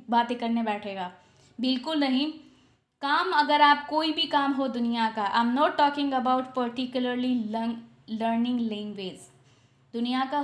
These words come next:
हर काम, चाहे वो घरेलू हो, चाहे बाहर का हो, अगर आप उस काम को मज़े लेके करते हैं, अम्यूज़मेंट के साथ करते हैं, एंजॉय के साथ करते हैं, तो वो काम आपको एक मज़ा देता है, एक खुशी देता है।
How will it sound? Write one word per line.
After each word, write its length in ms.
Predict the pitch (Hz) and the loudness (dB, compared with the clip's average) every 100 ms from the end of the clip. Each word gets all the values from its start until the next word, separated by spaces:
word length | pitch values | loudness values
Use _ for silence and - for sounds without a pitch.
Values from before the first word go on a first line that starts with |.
| 285 | 2
हर 200 | 302 311 | 2 2
काम, 380 | - 247 196 - - - _ - | 0 0 0 -4 -18 -20 _ -6
चाहे 140 | 233 | -4
वो 100 | 233 | -4
घरेलू 460 | 226 233 254 262 262 | -2 -2 0 -2 -2
हो, 240 | 262 262 | 0 0
चाहे 260 | 254 214 196 | -2 -6 -4
बाहर 400 | 202 226 269 277 | 0 2 2 2
का 160 | 285 | 0
हो, 360 | 277 294 294 - - - | 2 2 0 -4 -20 -6
अगर 260 | 240 262 330 | -2 2 6
आप 180 | 320 320 | 6 6
उस 120 | 294 | -2
काम 300 | - 269 285 | -2 0 0
को 140 | 285 262 | 2 4
मज़े 440 | 233 233 240 330 | 4 2 0 0
लेके 280 | 294 277 269 | 0 0 -2
करते 380 | 262 226 226 220 | -2 -4 -4 -6
हैं, 240 | - 233 | -4 0
अम्यूज़मेंट 520 | 277 320 277 294 294 | 0 0 -2 0 0
के 80 | 277 | -2
साथ 320 | 269 240 233 | -2 -2 0
करते 340 | 233 220 226 220 | -2 -4 -4 -4
हैं, 120 | 233 | 0
एंजॉय 300 | 247 330 349 | 0 0 0
के 140 | 311 | -2
साथ 320 | 302 254 233 | -2 0 -2
करते 260 | 240 233 233 | -4 -6 -4
हैं, 300 | 240 285 - - - _ - | -4 -6 -8 -20 -20 _ -8
तो 60 | 285 | -2
वो 120 | 269 | 0
काम 400 | 277 262 277 277 | 0 0 0 0
आपको 320 | 254 254 269 | 0 -2 -2
एक 120 | 247 226 | -2 -2
मज़ा 420 | 220 233 254 285 | -2 2 6 6
देता 260 | 240 233 220 | 4 -4 -6
है, 60 | |
एक 280 | - 262 - | -6 -8 -6
खुशी 280 | 277 254 320 | -6 -4 -4
देता 300 | 247 226 208 | -4 -4 -6
है। 140 | 180 | -8